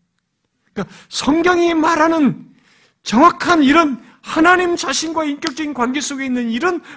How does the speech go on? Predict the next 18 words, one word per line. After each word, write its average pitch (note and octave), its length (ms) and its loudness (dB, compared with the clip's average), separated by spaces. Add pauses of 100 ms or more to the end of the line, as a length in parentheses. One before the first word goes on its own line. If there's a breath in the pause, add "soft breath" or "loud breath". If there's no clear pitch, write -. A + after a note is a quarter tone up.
바울이 E4+ 460 2
갈망한 B3+ 580 -2
것과 A3 260 -4
같은 F#3 300 -12
것은 E3 240 -10 (180 loud breath)
좀 A3 180 -8
동떨어진 A3+ 840 -4 (480)
추구를 F3 540 -14
하는 C#3+ 180 -12
것을 - 300 -18
보게 G2 240 -20
됩니다. - 480 -20 (920)
여기 E3 220 -8
바울이 C#3+ 440 -8 (260 soft breath)
모든 D#4+ 420 0
것을 E4 360 -8
배설물로 C#4 640 -8
여김으로써 G#3 680 -10